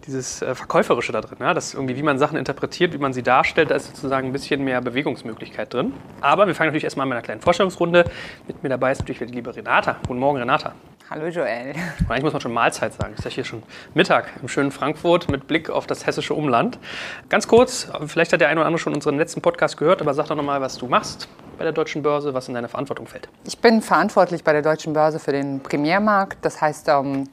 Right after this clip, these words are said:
Speaker 2: wir sind diejenigen, die die Unternehmen bei ihrem Weg an die Börse begleiten.
Speaker 1: Sehr gut. Also du wirst heute aus deinem Alltag plaudern können und das gilt für unsere anderen beiden Gesprächspartner natürlich auch. Schon bekannt aus unserem letzten Podcast. Nevertheless, lieber einmal zu viel vorstellen als einmal zu wenig.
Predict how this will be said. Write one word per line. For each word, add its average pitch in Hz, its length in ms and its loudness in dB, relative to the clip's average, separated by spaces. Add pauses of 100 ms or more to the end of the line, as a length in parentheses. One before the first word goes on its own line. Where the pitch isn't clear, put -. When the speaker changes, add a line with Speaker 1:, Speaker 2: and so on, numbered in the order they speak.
Speaker 2:
wir 156 200 -2
sind 156 260 -4
diejenigen, 151 560 0
die 135 140 -2
die 131 100 -4
Unternehmen 143 880 0
bei 147 160 4
ihrem 156 340 -2
Weg 143 320 -4 (360)
an 151 140 0
die 151 80 -2
Börse 131 380 -2
begleiten. 180 720 0 (100)
Speaker 1:
Sehr 113 220 -2
gut. 110 180 -8
Also 120 200 -2
du 139 120 0
wirst 143 220 2
heute 131 300 0
aus 123 100 -4
deinem 107 240 -8
Alltag 175 380 4
plaudern 180 400 6
können 190 320 4 (360)
und 180 280 4
das 147 140 2
gilt 160 120 2
für - 80 -8
unsere 123 220 -4
anderen 156 180 4
beiden 143 160 6
Gesprächspartner 135 640 -4
natürlich - 260 -6
auch. 220 300 4
Schon 196 220 2
bekannt 170 280 0
aus 147 80 2
unserem 139 180 0
letzten 190 260 0
Podcast. - 580 2
Nevertheless, 151 720 4
lieber 151 200 4
einmal 143 200 2
zu 127 100 -10
viel 165 160 -2
vorstellen 151 280 -2
als 127 80 -6
einmal 131 160 -4
zu 120 120 -8
wenig. 165 400 -2